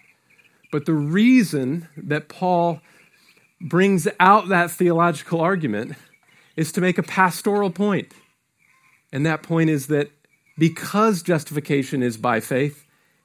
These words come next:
anyone can be made right with God. So Paul is making this theological point in service of this pastoral focus. You don't have to be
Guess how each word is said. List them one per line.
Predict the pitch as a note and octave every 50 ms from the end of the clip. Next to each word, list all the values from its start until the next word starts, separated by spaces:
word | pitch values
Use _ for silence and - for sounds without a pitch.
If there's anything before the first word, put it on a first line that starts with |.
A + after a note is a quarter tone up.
| _ _ _ _ -
anyone | G#3+ A3+ A3+ G#3+ F#3 D#3 B2 G#2+ G2 G2 A2+ C#3+ D3+ - _ _ _ _ _ _ _ _ _ -
can | - C#3 C3+
be | B2 C3+ C3
made | B2+ B2+ B2+ B2
right | B2 A#2+ A#2+ A2+ A2 G#2+ - -
with | A2+ G#2+ G#2 - -
God. | - G2+ F2+ F2+ E2+ E2 - _ _ _ _ _ _ _ _ _ _ _ _ _ _ _ _ _
So | - - E3+
Paul | D3 - - F3+ E3+ F3
is | D#3+ C#3+
making | D3+ D#3 E3+ F3+ F3 F#3 D#3+ C#3+
this | C#3+ C3+ -
theological | - D#3+ D3+ D3 C#3+ C#3 B2+ C3 - - C3
point | B2 - D#3+ D3+ C#3+ C#3
in | B2+ B2
service | B2 - D#3+ D3+ C#3+ C#3 B2+ -
of | C#3+ B2 A#2
this | C3 A#2+ A#2 - - - _ - _ _ _ _ _ -
pastoral | - - D3 C3+ C3+ - - - D#3+ D#3 D#3+ D3+ C3 B2+
focus. | B2 - - D3+ D3+ D3 - A#2 F#2+ - - -
You | C#3+ C3+
don't | D3+ F3 F3+ D#3+
have | D3+ F3 F3 E3 E3
to | - E3+
be | C#3+ E3 E3 E3 E3 D3+